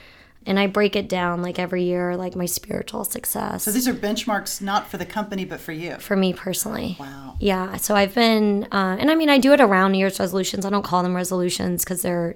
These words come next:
Speaker 1: they're goals that I create maps to move forward and actually hit, and I assess myself every quarter, <laughs> which can be tough. <laughs> It can be tough. Like, over the summer, we had a really busy summer. I was like, "I'm not hitting any of my benchmarks."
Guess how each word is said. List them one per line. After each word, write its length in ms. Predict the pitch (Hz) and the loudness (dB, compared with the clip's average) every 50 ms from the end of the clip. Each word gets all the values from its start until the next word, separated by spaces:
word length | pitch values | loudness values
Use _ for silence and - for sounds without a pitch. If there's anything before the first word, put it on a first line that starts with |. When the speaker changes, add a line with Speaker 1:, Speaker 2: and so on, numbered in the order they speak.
| - _ | -6 _
Speaker 1:
they're 140 | 190 185 160 | 0 0 0
goals 480 | 156 - 185 180 180 180 185 185 180 | 2 2 2 4 4 2 2 2 0
that 120 | - 175 185 | 0 0 0
I 120 | 175 175 | 0 0
create 360 | 170 - - - 180 180 - - | -2 -4 -2 0 0 0 0 0
maps 440 | 185 180 170 165 175 185 - - - | -2 0 0 0 0 0 -2 -6 -6
to 120 | - 196 175 | -4 -2 -2
move 320 | 170 165 165 165 170 - | 0 0 0 -2 -2 -4
forward 440 | - - 185 175 180 185 208 214 208 - - - - - - - - - _ _ | -8 -6 -2 0 0 0 0 -2 -6 -12 -18 -20 -20 -20 -20 -20 -20 -20 _ _
and 200 | - 185 180 175 | -4 -2 -2 0
actually 720 | 175 165 175 - - - 190 180 175 175 175 180 175 - - _ _ _ _ _ _ _ - - | -2 -2 -4 -6 -4 -2 -2 0 0 0 -2 -4 -6 -10 -14 _ _ _ _ _ _ _ -20 -2
hit, 300 | - - 285 240 - - | 2 4 4 4 2 2
and 120 | - 185 | 0 0
I 80 | 185 185 | 2 2
assess 300 | 170 - - - - - | 2 2 2 2 0 0
myself 340 | 214 202 - 208 202 - | 0 0 2 0 0 0
every 180 | 196 196 202 202 | -2 -2 -2 -4
quarter, 480 | - - - 196 180 190 196 226 233 226 - - - - | -4 -2 -2 -2 0 2 2 2 2 0 -2 -10 -14 -16
<laughs> 200 | - - - 831 | -12 -10 -10 -8
which 240 | - - - - - - - - - 440 - - - - - - - - | -8 -4 -4 -4 -4 -4 0 2 4 4 4 2 -2 -2 -4 -6 -6 0
can 180 | - - 277 | 4 6 8
be 120 | 254 294 294 | 8 8 8
tough. 480 | - - - 196 214 233 - - - - | 6 4 4 6 6 6 4 2 -2 0
<laughs> 40 | - 427 453 480 494 508 494 - - - 311 - - - - | 0 2 2 4 4 2 2 0 -4 -8 -10 -10 -10 2 4
It 60 | 269 | 8
can 120 | 254 302 302 | 10 10 10
be 120 | 311 302 | 10 6
tough. 340 | - - 214 208 247 254 - | 6 6 6 6 6 6 6
Like, 340 | 247 226 214 233 220 - - | 4 4 4 4 2 2 4
over 200 | 220 214 220 226 | 4 6 6 4
the 100 | 214 214 | 4 2
summer, 340 | - - 196 196 208 214 233 | 2 0 0 0 2 2 2
we 100 | 226 214 | 2 2
had 100 | 202 196 | 0 0
a 60 | 190 | 2
really 240 | 190 190 190 196 196 | 2 2 2 2 2
busy 240 | 185 190 180 185 185 | 2 0 0 2 0
summer. 260 | 185 - 190 190 208 | 0 0 0 0 0
I 20 | |
was 120 | 214 202 - | -2 -2 -4
like, 100 | - - | -6 -6
"I'm 160 | 190 190 190 | -4 -2 -2
not 240 | 185 185 185 185 190 | 0 0 -2 -2 -4
hitting 260 | 180 196 190 185 185 | -4 -2 0 0 0
any 160 | 175 180 180 | 0 -2 -2
of 60 | 180 | -4
my 80 | 180 180 | -4 -6
benchmarks." 560 | 175 - 175 180 - - 202 202 220 - - | -6 -6 -8 -8 -8 -8 -10 -10 -10 -12 -14